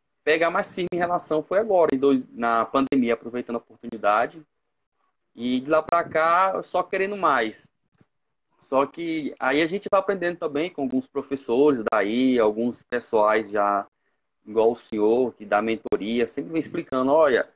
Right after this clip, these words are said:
se você quer passar num concurso, você escolhe um e foca nele, independente se, é, se for no seu estado ou não."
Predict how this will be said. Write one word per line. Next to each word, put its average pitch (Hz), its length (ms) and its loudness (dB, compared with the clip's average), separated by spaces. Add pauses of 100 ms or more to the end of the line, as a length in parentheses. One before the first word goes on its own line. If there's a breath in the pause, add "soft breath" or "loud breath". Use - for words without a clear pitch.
(140)
se 143 180 -8
você - 160 -6
quer 170 140 -6
passar 135 420 -2
num 131 120 0
concurso, 143 420 -10
você 156 260 0
escolhe 165 440 -2 (100)
um 185 140 -4 (420)
e 170 80 -8
foca 185 400 0
nele, 127 480 0
independente 160 960 -2
se, 185 460 -4 (840 soft breath)
é, 117 300 4
se - 160 -12
for 156 160 0
no 147 80 -2
seu 160 180 2
estado 156 360 -2
ou 220 60 -2
não." 127 400 0